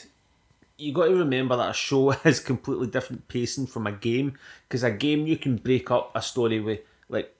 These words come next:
bring the gameplay in, and, like, bang, you're into the gameplay, you know what I mean?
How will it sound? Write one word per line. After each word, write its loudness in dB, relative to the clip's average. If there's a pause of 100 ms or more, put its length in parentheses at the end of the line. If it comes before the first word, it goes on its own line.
bring 2
the 2
gameplay 2
in, 0 (300)
and, -4
like, -6
bang, 2
you're 4
into 0
the -4
gameplay, -2 (420)
you -10
know -4
what -4
I -4
mean? 0